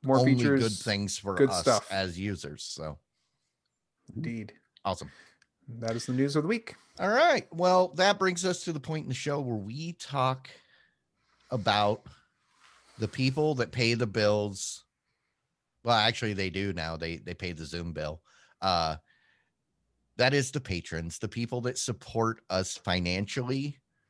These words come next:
Speaker 2: for whatever reason, whether it be, uh, they feel sorry for us, or maybe
Speaker 1: Likely.
Speaker 2: it's that they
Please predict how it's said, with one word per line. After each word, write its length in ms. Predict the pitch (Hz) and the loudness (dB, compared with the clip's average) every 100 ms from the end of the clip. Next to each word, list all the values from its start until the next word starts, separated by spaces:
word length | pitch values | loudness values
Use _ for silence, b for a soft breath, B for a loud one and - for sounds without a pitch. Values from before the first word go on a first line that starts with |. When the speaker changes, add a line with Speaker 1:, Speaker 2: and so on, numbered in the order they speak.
| _ _ _ _ _ _ _ _ _ | _ _ _ _ _ _ _ _ _
Speaker 2:
for 360 | - 101 90 | -4 -2 -2
whatever 720 | 92 92 95 95 143 156 135 120 | -6 -4 0 6 6 6 4 2
reason, 480 | 107 95 98 95 - _ - | 0 -2 -4 -6 -8 _ -10
whether 400 | 101 98 95 92 | 0 2 4 2
it 160 | 90 | 0
be, 420 | 101 98 98 92 90 101 101 _ - | -4 -2 -2 -4 -8 -18 -20 _ -6
uh, 360 | 95 90 85 80 - b b - | 0 2 2 0 -6 b b -4
they 100 | 95 | -2
feel 200 | 101 87 | -2 0
sorry 400 | - 156 175 151 | 4 6 6 4
for 240 | 160 160 | 6 6
us, 460 | 156 156 - - - b b b | 6 4 0 -4 -8 b b b
or 400 | - 127 110 104 b - | 4 6 6 4 b 2
maybe 220 | 131 135 | 6 8
Speaker 1:
Likely. 220 | 127 123 | 8 6
Speaker 2:
it's 220 | 123 - - | 6 2 0
that 200 | 123 - | 0 2
they 320 | 113 107 | 0 0